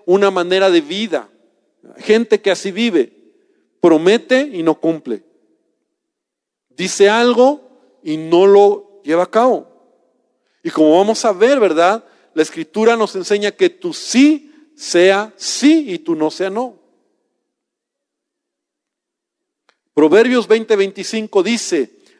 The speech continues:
"Lazo es al hombre hacer apresuradamente voto de consagración y después de hacerlo, reflexionar". O sea, aquí habla de,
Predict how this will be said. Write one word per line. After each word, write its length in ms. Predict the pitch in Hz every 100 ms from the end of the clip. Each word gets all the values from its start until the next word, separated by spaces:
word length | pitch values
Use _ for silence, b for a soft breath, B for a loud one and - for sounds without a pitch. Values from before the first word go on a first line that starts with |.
| _
"Lazo 520 | 156 196 247 - 220
es 160 | 220 226
al 140 | 196
hombre 720 | 208 214 196 147 147 151 _ b b b
hacer 360 | 170 170 208 220
apresuradamente 1200 | 214 - 196 175 - 180 202 214 208 214 208 196
voto 400 | 156 226 262 262
de 120 | 240
consagración 1000 | - 214 190 202 165 160 - 202 233 262 - b b b _
y 100 | 170
después 520 | 151 147 - 185 180
de 60 | 175
hacerlo, 680 | - - 190 185 190 196 196 _ _ _ _ _ _ -
reflexionar". 840 | 139 135 135 127 - 131 120 110 _ _ _ _ _ _ _ _ _ _ _ _ _ _ _ _ _ _ _ _ _ _ _ _ _ _ _ _ _ _ _ -
O 120 | 156
sea, 320 | - 190 196
aquí 300 | 190 - 220
habla 360 | 226 233 233 240
de, 320 | 220 196 -